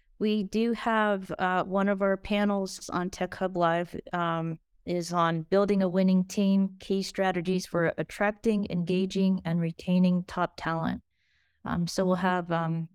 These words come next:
a couple panelists, um, uh, talking about not only how to attract labor, um, what the labor market, mar-, market looks like, um, what types of things, um, young people coming into the ag, uh,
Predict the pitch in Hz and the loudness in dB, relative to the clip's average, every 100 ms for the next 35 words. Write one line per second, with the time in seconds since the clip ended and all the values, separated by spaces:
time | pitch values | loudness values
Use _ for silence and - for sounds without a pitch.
0 | - 175 208 190 190 - 208 202 196 196 | -10 -4 -4 -2 -4 -4 -2 0 2 0
1 | 190 - - - - _ _ _ _ _ | -2 -12 -16 -16 -18 _ _ _ _ _
2 | - 175 165 165 165 165 - - _ - | -4 -2 0 0 0 -2 -4 -10 _ -18
3 | 127 - 180 - 202 - 208 202 196 180 | -14 -8 -6 -6 -8 -4 -4 -2 -2 0
4 | 180 170 170 185 185 180 175 185 175 - | 2 2 2 0 0 -2 -2 0 -2 0
5 | 185 170 - - 175 190 - 170 170 170 | 0 0 -2 -2 -2 -2 -2 0 2 0
6 | 165 165 _ _ _ _ _ - 165 160 | -2 -4 _ _ _ _ _ -2 0 0
7 | 160 - 170 175 - 170 170 160 160 160 | -2 -2 0 0 2 4 4 2 0 -2
8 | 156 - - 170 170 165 165 165 - 170 | -4 -8 -6 0 0 2 0 -2 -4 -4
9 | 190 - 196 180 170 - - 170 160 160 | -4 -2 0 0 -2 -6 -8 -4 0 0
10 | 170 185 185 - _ _ - 180 180 180 | 2 2 0 -6 _ _ -8 -6 -4 -4
11 | 190 170 170 175 175 - - 165 156 156 | -4 -4 -2 -2 -4 -6 -6 -4 -4 -6
12 | - - 160 185 185 202 185 185 185 185 | -8 -8 -2 -2 0 -2 0 2 2 0
13 | - 180 175 175 - 175 - 170 170 170 | 2 4 4 2 0 -4 -2 -2 -2 -4
14 | _ _ _ _ _ _ - 160 | _ _ _ _ _ _ -4 -2